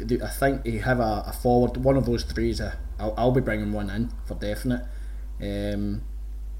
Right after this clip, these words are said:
my substitutions obviously explained why I done it, huge mistake. I'll probably be looking to bring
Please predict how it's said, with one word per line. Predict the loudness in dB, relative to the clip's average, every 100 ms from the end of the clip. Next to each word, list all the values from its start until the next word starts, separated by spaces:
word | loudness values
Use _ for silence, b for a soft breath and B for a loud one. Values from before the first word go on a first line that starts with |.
| -8 -8 -8 -6 -6 0
my | 2 4
substitutions | 4 2 2 4 4 4 2
obviously | 2 -2 -2 -2
explained | -2 0 0 0
why | -2 -2
I |
done | -2 0
it, | 0 -2 -8 -8
huge | 2 2 4
mistake. | 0 0 0 0 -2 -6 -8 B B B B B -6 -2
I'll | -2
probably | 2 4 4 4 2
be | 0
looking | 0 -2 -4
to | -2
bring | -2 -2 -2